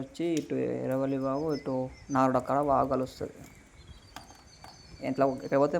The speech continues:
నాకు తెలియదు, ఐడియా లేదు, ఎటు పోతే ఇవన్నీ లాస్ట్కి. So, ఇది మా చింత చెట్టు. So, ఇక్కడ ఎండ కొట్టినా, వాన కొట్టినా దాని కిందకి పోతాం ఇక. బోరు ఉంటుంది చెట్టు మంచిగా, ఎండ కొట్టినది, వాన కొట్టనియదు. So,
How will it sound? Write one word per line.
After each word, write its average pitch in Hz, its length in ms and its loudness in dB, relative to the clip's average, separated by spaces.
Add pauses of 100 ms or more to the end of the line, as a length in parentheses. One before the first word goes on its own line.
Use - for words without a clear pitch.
(120)
నాకు 127 160 2
తెలియదు, 139 260 2
ఐడియా 135 240 0
లేదు, 127 160 -4 (280)
ఎటు 135 140 -6
పోతే 135 220 -4
ఇవన్నీ 127 360 -2
లాస్ట్కి. - 380 -6 (1400)
So, 185 80 2 (120)
ఇది 180 180 0
మా 170 60 2
చింత 147 300 0
చెట్టు. 131 220 -6 (120)
So, 151 60 -2 (140)
ఇక్కడ 151 240 0 (2250)
ఎండ 151 160 6 (100)
కొట్టినా, 143 360 4
వాన 139 380 4
కొట్టినా 135 340 2
దాని 143 260 0
కిందకి 135 240 0
పోతాం 123 300 -2
ఇక. 120 180 -4 (680)
బోరు 143 240 6
ఉంటుంది 147 280 2
చెట్టు 135 160 -6
మంచిగా, 139 400 0 (1000)
ఎండ 139 140 6
కొట్టినది, 143 400 4
వాన 135 180 2
కొట్టనియదు. 127 460 0 (560)
So, - 80 -8